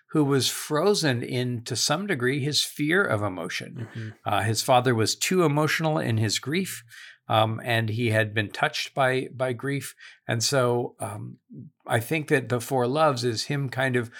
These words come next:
Speaker 1: coming to terms, or at least beginning to come to terms with the idea of, of emotion. And he draws this, um, he says, "We follow one who wept over Jerusalem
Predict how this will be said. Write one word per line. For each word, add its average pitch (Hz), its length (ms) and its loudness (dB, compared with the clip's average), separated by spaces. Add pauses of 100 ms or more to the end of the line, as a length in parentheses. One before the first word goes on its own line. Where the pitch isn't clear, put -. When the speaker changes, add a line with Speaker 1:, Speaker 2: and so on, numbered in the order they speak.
(220)
Speaker 1:
coming 160 320 0
to 135 100 -4
terms, 143 520 -2
or 131 100 0
at 127 100 -8
least 175 260 -4
beginning 135 640 -4
to 117 60 -12
come 110 240 -4
to 107 100 -8
terms 101 440 -4 (360)
with 127 280 0
the 123 160 2
idea 110 460 0
of, 101 540 -4
of 104 160 -2
emotion. 117 480 0
And 175 160 -2
he 185 80 0
draws 151 400 0
this, 113 300 -2 (320)
um, 107 400 -2 (160)
he 123 140 -4
says, 123 340 2
"We 123 140 0
follow 139 420 4
one 135 300 -2
who 117 160 -2
wept 143 340 0
over 139 240 4
Jerusalem 156 680 -2